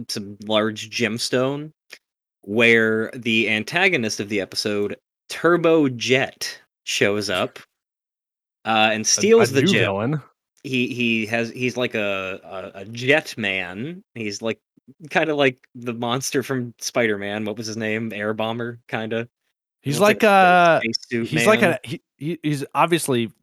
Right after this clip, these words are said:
Speaker 2: I think, based off of Rocket Racer, who's an actual
Speaker 1: Yes, he
Speaker 2: villain in
Speaker 1: is.
Speaker 2: the comics. Uh, but th-, that's the thing, is that this show has a lot of new villains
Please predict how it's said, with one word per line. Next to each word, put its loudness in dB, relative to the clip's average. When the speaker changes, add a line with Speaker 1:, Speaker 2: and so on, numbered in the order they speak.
Speaker 2:
I -6
think, -4
based -2
off 0
of -10
Rocket -6
Racer, -12
who's -14
an -10
actual -4
Speaker 1:
Yes, -4
he -8
Speaker 2:
villain 0
in -10
Speaker 1:
is. -18
Speaker 2:
the -14
comics. -10
Uh, 0
but 0
th-, 2
that's 4
the 2
thing, 4
is -4
that -8
this -2
show 6
has 0
a 2
lot 4
of -2
new 0
villains -4